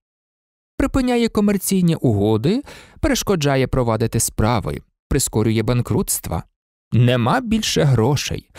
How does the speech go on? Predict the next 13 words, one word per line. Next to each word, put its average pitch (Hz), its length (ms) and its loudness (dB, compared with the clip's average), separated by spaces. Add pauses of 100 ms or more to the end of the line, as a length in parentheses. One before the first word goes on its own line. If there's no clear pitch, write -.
(160)
приватна 113 460 0
власність 110 540 -2
занепокоєна, 117 840 -2 (280)
публічний 175 560 0
кредит 131 380 -2
хитається, 110 840 -2 (360)
промисловість 247 840 0
у 247 40 -2
замішанні, 247 800 0 (340)
капітали 107 480 0
відступають, 110 840 -2 (280)
роботи 233 440 0
меншає. 92 720 0